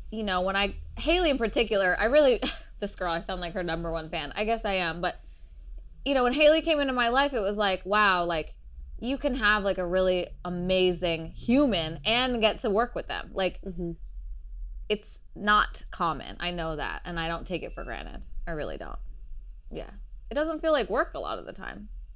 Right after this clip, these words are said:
Speaker 2: It doesn't. Like, it, when you watch your stories, it looks like you guys
Speaker 1: We
Speaker 2: are
Speaker 1: do.
Speaker 2: having fun.
Speaker 1: <laughs> We
Speaker 2: Yeah.
Speaker 1: do. We really do.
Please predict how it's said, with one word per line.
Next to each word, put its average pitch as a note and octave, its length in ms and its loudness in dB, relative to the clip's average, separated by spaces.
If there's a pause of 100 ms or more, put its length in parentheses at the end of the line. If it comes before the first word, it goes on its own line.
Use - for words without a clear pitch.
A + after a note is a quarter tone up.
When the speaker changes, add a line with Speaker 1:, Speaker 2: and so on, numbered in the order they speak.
(120)
Speaker 2:
It E3 120 -6
doesn't. F#3+ 380 -4
Like, D#3+ 220 -6
it, D3+ 140 -6
when F3+ 220 0
you F#3+ 200 0
watch E3 300 -4
your C#3+ 100 -6
stories, D#3 400 -6
it C3+ 60 -6
looks - 200 -10
like - 180 -10
you C#3+ 140 -10
guys - 500 -10
Speaker 1:
We B3+ 100 0
Speaker 2:
are G#3+ 60 -2
Speaker 1:
do. G#4 160 4
Speaker 2:
having D#3+ 380 -2
fun. D#3+ 460 0
Speaker 1:
<laughs> - 0 -
We - 80 0
Speaker 2:
Yeah. D#4+ 540 0 (200)
Speaker 1:
do. D#4 120 2 (240)
We C4+ 100 4
really C4+ 260 6
do. C#4+ 180 4